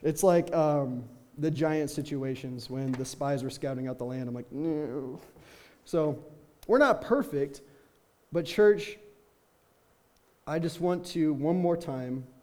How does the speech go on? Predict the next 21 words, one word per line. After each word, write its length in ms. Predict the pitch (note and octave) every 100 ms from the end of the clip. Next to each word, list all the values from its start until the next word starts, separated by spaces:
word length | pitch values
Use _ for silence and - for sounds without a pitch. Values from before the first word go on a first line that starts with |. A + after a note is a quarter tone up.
| _ _ _ _ _
say 280 | - D#3+ D3
that 320 | C#3+ B2+ -
Jesus 480 | B2 F3 F3 F3 - - -
liked 220 | D3 D3
to 80 | C#3
party, 320 | - A#2 A2 B2 - _ _ _ _ _ _ -
okay? 240 | D3+ D3 - - - _ -
He 80 |
came 300 | F3+ F#3 D#3 C3+
eating, 600 | F3+ F#3 F3+ F3+ D3 -
drinking, 400 | - E3+ E3 E3+
reclining 460 | C#3 A#2 D#3+ E3+ E3+
at 120 | D#3+
table, 460 | - D3 C#3 C#3 - - _ _ -
and 240 | C#3+ C3
what 240 | C#3+ F3+ D#3+
we 200 | D#3 F3+
are 120 | D3
made 300 | C3+ D#3 D#3+
to 60 |
do 380 | F3+ C#3+ A#2+ C#3